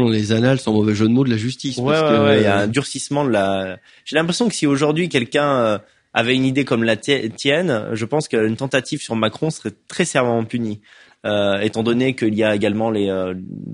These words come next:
Speaker 2: tous ces, ces, les gilets jaunes,
Speaker 1: Ah,
Speaker 2: et cetera.
Speaker 1: maintenant qu'il y a eu les gilets jaunes, oui.
Speaker 2: Oui.
Speaker 1: Parce que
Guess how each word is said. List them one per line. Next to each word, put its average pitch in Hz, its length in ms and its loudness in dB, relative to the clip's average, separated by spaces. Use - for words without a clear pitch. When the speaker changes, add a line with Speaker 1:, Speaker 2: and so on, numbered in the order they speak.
Speaker 2:
tous - 80 -14
ces, 104 400 0
ces, 104 240 -6
les 104 100 0
gilets 107 260 0
jaunes, 113 300 2
Speaker 1:
Ah, 107 40 -2
Speaker 2:
et - 20 -4
cetera. 113 120 -2
Speaker 1:
maintenant 135 260 4
qu'il 127 100 6
y - 20 4
a - 20 4
eu 127 40 4
les 123 60 2
gilets 120 260 0
jaunes, 147 220 0
oui. 123 180 -2
Speaker 2:
Oui. 131 160 0
Speaker 1:
Parce - 20 -6
que 135 80 2